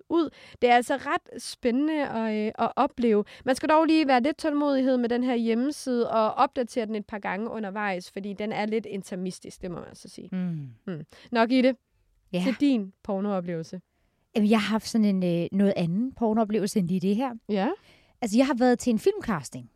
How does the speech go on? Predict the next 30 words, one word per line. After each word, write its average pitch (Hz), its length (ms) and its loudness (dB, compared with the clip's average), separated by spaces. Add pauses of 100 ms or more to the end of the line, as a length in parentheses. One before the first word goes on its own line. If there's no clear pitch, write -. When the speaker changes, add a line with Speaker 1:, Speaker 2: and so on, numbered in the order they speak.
Speaker 1:
Nå. 196 160 2 (400)
Speaker 2:
Og 220 80 -2
den 302 120 2
kan 330 60 2
jeg 320 80 8
ikke 294 120 0
rigtig 262 160 0
sige 254 180 2
så 233 100 -4
meget 208 160 2
om 202 120 2
i - 20 2
detaljer. 196 520 0 (200)
Speaker 1:
Mm. 233 260 0
Speaker 2:
Men 220 260 4 (120)
jeg 226 120 2
kan 262 100 -4
fortælle, 294 420 0
at 262 80 -2
jeg 254 80 -4
spiller 269 220 -2
en 220 120 -4
kvinde, 247 380 2 (280)
der - 100 -6
ofte 226 320 -2
får 247 120 -4
besøg - 320 -6 (100)
af 196 60 -4
en 170 160 -4
mand. 160 140 -6